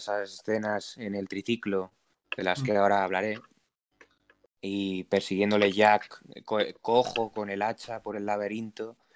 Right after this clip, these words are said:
Speaker 1: el niño dejando las huellas sobre las que luego volverá para dejar al padre morir allí, en el laberinto. Y bueno, pues la película,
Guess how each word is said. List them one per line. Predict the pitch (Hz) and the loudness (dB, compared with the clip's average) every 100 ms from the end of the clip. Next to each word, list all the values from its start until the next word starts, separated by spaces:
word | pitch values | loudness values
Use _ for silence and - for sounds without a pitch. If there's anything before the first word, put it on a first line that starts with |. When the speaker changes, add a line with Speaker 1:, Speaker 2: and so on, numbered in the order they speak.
| _ _ _ _ _ | _ _ _ _ _
Speaker 1:
el | 104 101 | -4 -2
niño | 110 110 | 0 0
dejando | 110 120 113 | 0 0 0
las | 104 104 | 0 0
huellas | 104 117 110 104 107 107 | 4 4 4 2 -2 -2
sobre | - - 104 101 | -8 -4 -2 0
las | 101 - | -2 -2
que | 101 | -2
luego | 107 107 | 0 0
volverá | 104 104 101 107 110 - _ _ _ _ | 0 0 0 0 -2 -6 _ _ _ _
para | 101 98 95 95 92 92 92 92 | 2 4 4 2 0 -2 -6 -6
dejar | 95 - 98 | -8 -4 -4
al | 95 | -2
padre | 98 101 104 | -2 -2 -4
morir | 95 110 98 | -6 -6 -8
allí, | 92 131 _ _ _ _ _ _ | -10 -12 _ _ _ _ _ _
en | 98 | -4
el | 92 | -2
laberinto. | 90 90 127 - - _ _ _ - - - _ _ _ _ _ - | 0 -2 -4 -8 -20 _ _ _ -20 -18 -20 _ _ _ _ _ -6
Y | 110 | 4
bueno, | 98 110 104 - - - _ _ | 6 6 2 -8 -20 -20 _ _
pues | - 98 92 90 - - | 4 6 6 4 0 2
la | 117 113 | 6 6
película, | 110 131 123 170 165 165 | 6 2 4 4 6 4